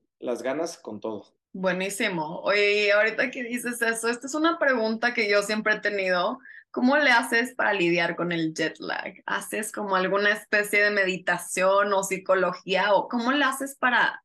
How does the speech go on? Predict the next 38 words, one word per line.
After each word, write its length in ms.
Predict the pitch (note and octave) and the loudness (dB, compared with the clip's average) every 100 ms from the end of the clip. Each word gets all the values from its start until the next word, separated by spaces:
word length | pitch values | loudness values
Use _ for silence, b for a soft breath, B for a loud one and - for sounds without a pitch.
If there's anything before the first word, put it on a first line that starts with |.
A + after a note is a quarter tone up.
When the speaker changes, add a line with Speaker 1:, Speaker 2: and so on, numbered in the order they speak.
| - | -8
Speaker 2:
dormir 600 | F3+ F#3+ F#3 F#3 G3+ C4+ | 0 2 2 -2 0 2
o 120 | F#3+ | 2
de 100 | F#3+ | 2
plano 420 | F3+ G#3 G3+ G#3 A3 | 0 2 2 2 0
no 140 | G#3+ | 0
duermes 680 | G3+ F#3+ F#3 F2+ - - - _ _ | 2 2 0 -4 -8 -12 -20 _ _
cuando 260 | - G3 F3+ | -4 -2 -2
tienes 260 | G3+ G#3 | -2 -2
que 120 | G3+ G#3 | -2 -2
viajar 360 | G3 - F#3+ | -2 0 -2
de 60 | F#3+ | -2
un 100 | F#3+ | -4
país 300 | G3 F#3+ F#3+ | -4 -4 -4
a 100 | F#3 | -4
otro? 340 | F3+ - - _ _ | -4 -10 -14 _ _
Speaker 1:
Mira, 260 | D3+ E3+ D#3 | -2 2 2
yo 260 | D#3+ E3+ | 2 0
cada 220 | E3+ E3+ | 2 0
quince 300 | D#3+ E3+ D3+ | 0 -4 -4
días 440 | C#3+ D3 D3 - - _ _ - | -2 -2 -4 -12 -20 _ _ -12
hago 300 | C3+ C3+ A#2+ | -8 -6 -4
viajes 380 | B2+ B2+ - | -4 -6 -12
intercontinentales, 1200 | A2+ G#2 - G#2+ G#2+ A2 G#2+ B2 C#3 D3 - - - | -12 -12 -10 -10 -8 -8 -4 -2 -2 -4 -6 -14 -14
viajo 300 | - A#2+ - | -6 -6 -6
por 140 | A#2 A2 | -6 -4
Europa 400 | A2+ A#2 A#2 G#2+ | -2 -4 -4 -8
prácticamente 640 | A2 - A2 G#2 A2 G2+ - _ _ _ _ | -10 -10 -10 -8 -8 -8 -12 _ _ _ _
una 240 | B2+ B2+ | -6 -4
o 40 | A2+ | -2
dos 140 | A#2+ | -4
veces 200 | A#2 A2 | -4 -6
al 100 | G#2 | -6
mes. 340 | A2 C3+ - _ _ _ _ _ - | -4 -6 -10 _ _ _ _ _ -8
Entonces, 480 | B2 C3+ C3 C#3 B2+ | -4 -4 -4 -6 -4
muy 260 | C3+ C3+ | -4 -4
complicado, 580 | C3 B2+ - - D#3 F3+ | -4 -6 -6 -2 2 2
sí. 460 | F3 D3 F3+ D3 - | 0 -4 -4 -6 -10
Em, 720 | - B2+ B2 B2 A#2+ A#2 G#2+ | -6 -2 0 0 0 -4 -10